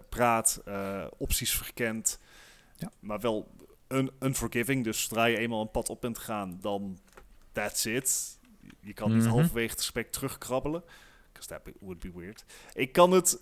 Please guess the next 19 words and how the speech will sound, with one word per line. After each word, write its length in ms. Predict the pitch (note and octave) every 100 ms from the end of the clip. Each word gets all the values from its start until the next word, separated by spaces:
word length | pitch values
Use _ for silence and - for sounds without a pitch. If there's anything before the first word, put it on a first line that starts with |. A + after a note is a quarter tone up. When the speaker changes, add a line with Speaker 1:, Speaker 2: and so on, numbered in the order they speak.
| -
Speaker 1:
eh, 220 | C3+ C3 C3+
iedereen 640 | F#3 F#3+ F3+ F3 F3 C#3 A2
boven 400 | C#3+ E3+ D#3 C3+
de 320 | C3 B2+ B2 - _ - -
vijfentwintig, 840 | - D3 D#3 D3 - E3+ F3+ A#2
denk 260 | C3+ C3 C3+
ik, 160 | B2
gewoon 340 | - A#2 A#2 A2
van 240 | A#2 G#2+
harte 400 | F#2+ B2 C3 A#2
aanraden 560 | A2+ A#2 A2+ G#2+ G#2+ G2+
die 180 | G#2
een 100 | G2+
beetje 520 | F#2+ A#2 C3 B2+ A#2+ A#2 - - -
van 240 | A2 G#2+
Speaker 2:
Mhm. 80 | A2+
Speaker 1:
verhalende 600 | A2+ C3 A2 G2+ G2 G#2+
games 200 | C#3+ C#3
houdt. 360 | C3+ - -